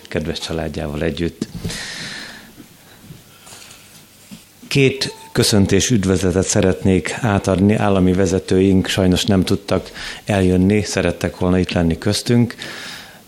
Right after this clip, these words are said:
Ö, Földesi Gyula, ö, az országgyűlésünk képviselője, köszönti sok szeretettel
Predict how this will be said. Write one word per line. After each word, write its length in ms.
Ö, 260
Földesi 460
Gyula, 500
ö, 240
az 200
országgyűlésünk 800
képviselője, 840
köszönti 640
sok 240
szeretettel 800